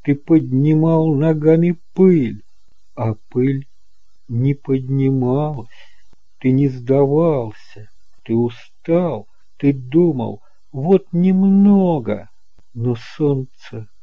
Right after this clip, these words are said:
умирало там, куда вела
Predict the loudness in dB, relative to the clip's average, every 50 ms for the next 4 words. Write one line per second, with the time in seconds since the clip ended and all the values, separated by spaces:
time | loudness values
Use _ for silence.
0 | -20 -20 -12 -6 -2 0 0 2 2 2 2 4 2 2 2 0 0 -2 -6 -10
1 | -12 -14 -20 -20 -20 -18 -10 -4 -2 -2 -2 -4 -6 -10 -16 -20 -20 -20 -20 -20
2 | -20 -18 -10 -6 -4 -4 -2 -2 -2 -2 -2 -4 -6 -10 -14 -16 -12 -6 -2 -2
3 | 0 0 0 -2 -2 -4 -6 -8 -14